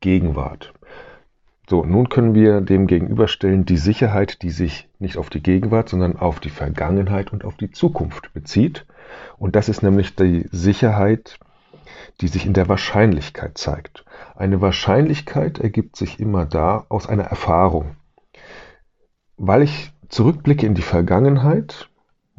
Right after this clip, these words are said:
und die Erfahrung gemacht habe, dass eine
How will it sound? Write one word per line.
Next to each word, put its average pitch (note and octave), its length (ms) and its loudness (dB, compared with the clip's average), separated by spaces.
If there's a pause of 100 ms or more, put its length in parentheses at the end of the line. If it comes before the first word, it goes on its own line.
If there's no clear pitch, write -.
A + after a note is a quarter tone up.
(120)
und A2 180 -4
die G#2 80 0
Erfahrung C3 560 2
gemacht A#2+ 520 2
habe, B2+ 440 0 (600)
dass - 440 -4 (460)
eine E2+ 480 -2